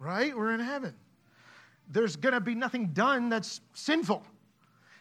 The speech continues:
Everything that we do that we might have done here will be restored or redeemed in a way. I'll give you a picture of it. One of my favorite movies, Rob and I were just talking about this, as you know, as you might know, is Field of Dreams, okay? It's a movie immersed in baseball.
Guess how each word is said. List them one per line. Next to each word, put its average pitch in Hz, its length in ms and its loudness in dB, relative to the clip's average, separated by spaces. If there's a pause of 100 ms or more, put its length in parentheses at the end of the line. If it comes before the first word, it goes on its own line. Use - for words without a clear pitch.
Everything 262 360 2
that 240 80 2
we 226 160 0
do 196 420 2
that 185 140 0
we 185 80 -2
might 247 180 4
have 233 80 2
done 226 180 4
here 214 300 0
will 190 80 0
be 185 160 -2
restored 165 760 -4
or 135 120 -8
redeemed 160 480 -6
in 139 80 -6
a - 20 -10
way. 117 300 -16 (840)
I'll 202 100 -2
give 262 160 0
you 262 60 2
a 247 60 4
picture 247 340 0
of 160 120 4
it. 147 100 -4
One 208 120 -2
of 226 60 -4
my 196 160 2
favorite 190 480 -2
movies, 170 540 -4 (480)
Rob 190 260 0
and 180 80 0
I 170 100 4
were 160 120 0
just 156 100 -6
talking 170 240 0
about 151 220 -4
this, 143 180 -6
as 127 140 -6
you 165 100 -8
know, 156 320 -6 (640)
as 165 80 -8
you 190 80 -4
might 233 220 6
know, 139 180 -6
is 131 100 -10
Field 170 280 -6
of 135 80 -8
Dreams, 123 460 -12 (220)
okay? 156 160 -10 (640)
It's 151 200 -10
a 165 60 -4
movie 214 340 -2
immersed 180 560 -4
in 156 180 -8
baseball. 143 480 -6